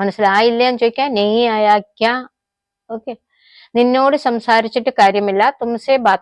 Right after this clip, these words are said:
കർക്കെ കുച്ച് ഫൈദ നഹീ ഹൈ. തുംസേ ബാത് കർക്കെ, തുംസേ എന്ന് പറഞ്ഞാൽ നിന്നോട്, തും എന്ന് പറഞ്ഞാൽ നീ,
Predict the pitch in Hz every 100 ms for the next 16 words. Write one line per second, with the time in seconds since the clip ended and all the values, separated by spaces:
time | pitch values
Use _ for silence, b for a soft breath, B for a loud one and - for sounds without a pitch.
0 | - 185 226 247 233 - 190 170 170 170
1 | 170 170 175 - _ 226 208 208 - -
2 | 240 247 208 175 - 180 202 180 - 233
3 | 233 269 277 277 208 240 226 185 175 165
4 | 165 208 220 220 233 233 311